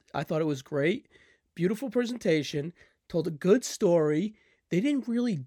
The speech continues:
do a hell of a lot within that story, but brought the crowd in for a great ride. Funk sold his ass off. Hulk did the Hulk stuff, and it was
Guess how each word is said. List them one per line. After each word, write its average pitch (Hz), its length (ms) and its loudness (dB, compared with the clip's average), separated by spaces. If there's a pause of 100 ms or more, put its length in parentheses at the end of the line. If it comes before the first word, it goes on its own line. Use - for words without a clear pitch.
do 233 240 4
a 196 40 4
hell 139 280 0
of 127 80 -2
a 139 40 -4
lot 127 380 0
within 202 400 -2
that 196 180 -2
story, 143 580 -6 (100)
but 143 260 0 (460)
brought 190 300 2
the 214 60 0
crowd 196 600 0
in 165 240 -6
for 190 180 -4
a 190 60 0
great 180 420 0
ride. 208 540 -4 (560)
Funk 190 400 0
sold 196 260 2
his 226 160 0
ass 131 340 -2
off. 147 400 -4 (380)
Hulk 196 320 2
did 202 160 4
the 208 120 -2
Hulk 208 340 0
stuff, 143 480 -2 (400)
and 220 200 4
it 254 80 0
was 262 400 -6